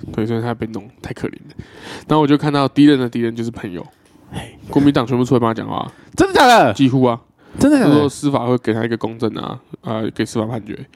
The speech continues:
Speaker 1: 怎么样怎么样。然后民进党就是一直往死里打嘛，你贪污啦，你王八蛋。然后检的，请的那些检察官全部都是他们派系的嘛。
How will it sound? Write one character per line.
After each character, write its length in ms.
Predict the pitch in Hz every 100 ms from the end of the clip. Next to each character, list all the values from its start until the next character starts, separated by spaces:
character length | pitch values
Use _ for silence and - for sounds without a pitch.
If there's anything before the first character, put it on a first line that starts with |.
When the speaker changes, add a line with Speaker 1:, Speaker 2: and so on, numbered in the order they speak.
| _ - - -
Speaker 1:
怎 120 | -
么 60 | 107
样 100 | 107
怎 100 | 110
么 60 | 90
样。 140 | 92
然 100 | 101
后 80 | 123
民 140 | 131
进 80 | 143
党 100 | 117
就 80 | 120
是 80 | 127
一 40 |
直 80 | 120
往 100 | 104
死 160 | - 101
里 100 | 101
打 120 | - -
嘛， 80 | -
你 80 | 92 -
贪 180 | - 131
污 200 | 123 113
啦， 120 | 107
你 60 | 117
王 140 | 120
八 100 | 120
蛋。 160 | 117 120
然 100 | 131
后 60 | 156
检 160 | - 120
的， 100 | 123
请 140 | -
的 60 | 139
那 60 |
些 120 | 170 160
检 140 | 131
察 140 | 117
官 120 | 117 123
全 140 | 120
部 60 | 127
都 40 |
是 40 |
他 60 | 120
们 60 | 113
派 160 | 117
系 160 | 110 104
的 80 |
嘛。 140 | -